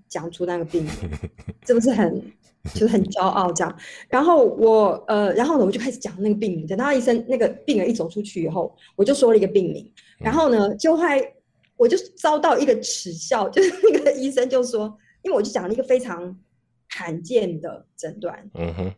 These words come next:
Speaker 1: 可是我觉得从刚刚的那个，嗯，就是说那个，就是刚刚病人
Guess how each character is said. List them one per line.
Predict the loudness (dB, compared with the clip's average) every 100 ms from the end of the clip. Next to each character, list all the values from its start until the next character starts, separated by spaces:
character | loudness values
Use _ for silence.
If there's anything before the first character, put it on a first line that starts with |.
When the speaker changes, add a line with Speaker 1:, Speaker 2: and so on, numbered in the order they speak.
| _ -4
Speaker 1:
可 |
是 | 0 2
我 | 2
觉 | 2 0
得 | 0
从 | -2 -4 -2
刚 | -4 -4
刚 | -6 -4
的 | -4
那 | -4 -6
个， | -6 -8 -12 _ _ _ -12
嗯， | -8 -8 -10 -14 -20 _ -2
就 | 0
是 | 2
说 | 2 2 0 -6
那 | -4
个， | -2 0
就 | 0
是 | 2
刚 | 2 0
刚 | 0
病 | 0 0
人 | 0 -4